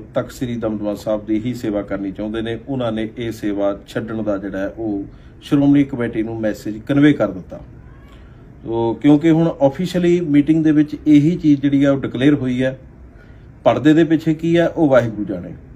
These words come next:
ਤੋ ਇਸ ਲਈ, ਅ, ਕਿਉਂਕਿ ਜੇ ਹਟਾਇਆ ਜਾਂਦਾ ਜਾਂ ਕੋਈ ਹੋਰ ਗੱਲ ਕੀਤੀ ਜਾਂਦੀ ਤਾਂ ਉਸ ਤਰ੍ਹਾਂ ਦਾ ਫਿਰ ਜਿਹੜਾ ਸਾਡਾ ਰੁਖ ਜਿਹੜਾ ਉੱਥੇ ਹੋਣਾ ਸੀ। ਪਰ ਬਾਵਜੂਦ ਇਸ ਦੇ, ਕਿਉਂਕਿ ਹੁਣ ਇੱਕ ਮਸਲਾ ਸਾਹਮਣੇ ਆਇਆ, ਉਹਦੇ ਤੇ ਜੋ,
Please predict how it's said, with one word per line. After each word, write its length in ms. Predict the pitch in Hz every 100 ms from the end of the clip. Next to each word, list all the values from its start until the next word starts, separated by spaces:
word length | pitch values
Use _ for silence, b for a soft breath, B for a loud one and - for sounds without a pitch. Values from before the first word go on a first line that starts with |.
| - - -
ਤੋ 100 | 143
ਇਸ 180 | 151 170
ਲਈ, 300 | 175 165 156
ਅ, 760 | - - - - 123 123 123
ਕਿਉਂਕਿ 360 | 120 147 143 151
ਜੇ 220 | 147 143
ਹਟਾਇਆ 420 | 123 120 123 135
ਜਾਂਦਾ 540 | 139 135 135 135 131 123 B - -
ਜਾਂ 180 | 120
ਕੋਈ 180 | 120 117
ਹੋਰ 280 | 110 123 143
ਗੱਲ 200 | 147 143
ਕੀਤੀ 300 | 143 139 139
ਜਾਂਦੀ 360 | 131 127 135 135
ਤਾਂ 340 | 135 127 120 -
ਉਸ 180 | 156 151
ਤਰ੍ਹਾਂ 220 | 156 143
ਦਾ 100 | 135
ਫਿਰ 180 | 127 120
ਜਿਹੜਾ 220 | 123 120
ਸਾਡਾ 320 | 120 113 110
ਰੁਖ 260 | 107 110 117
ਜਿਹੜਾ 280 | 117 120 120
ਉੱਥੇ 220 | 139 135
ਹੋਣਾ 240 | 117 101 104
ਸੀ। 140 | 139
ਪਰ 200 | 139 175
ਬਾਵਜੂਦ 480 | 139 151 202 214 165
ਇਸ 160 | 120
ਦੇ, 160 | - 95 - - b b b -
ਕਿਉਂਕਿ 300 | 139 139 170
ਹੁਣ 180 | 165 180
ਇੱਕ 180 | 175 160
ਮਸਲਾ 360 | 139 135 151
ਸਾਹਮਣੇ 380 | 147 147 170 160
ਆਇਆ, 240 | 123 123
ਉਹਦੇ 300 | 123 151 143
ਤੇ 180 | 139 139
ਜੋ, 360 | 110 127 123